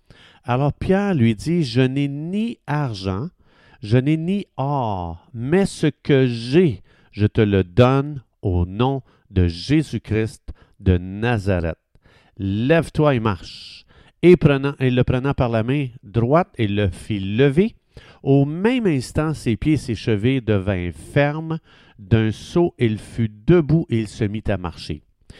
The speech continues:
Il entra avec eux dans le temple, marchant, sautant et louant Dieu.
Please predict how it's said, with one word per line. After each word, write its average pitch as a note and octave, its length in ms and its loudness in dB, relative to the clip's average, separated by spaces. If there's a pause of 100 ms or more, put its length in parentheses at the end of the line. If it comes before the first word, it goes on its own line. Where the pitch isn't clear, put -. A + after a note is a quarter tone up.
(180)
Il G2+ 160 -2
entra A2 300 2
avec A#2 240 2
eux C#3 80 4
dans A#2 160 0
le G#2 140 0
temple, E3 380 -4 (100)
marchant, C#3 580 -4 (240)
sautant E3 640 2 (220)
et A2+ 160 0
louant C#3 400 0
Dieu. B2 240 0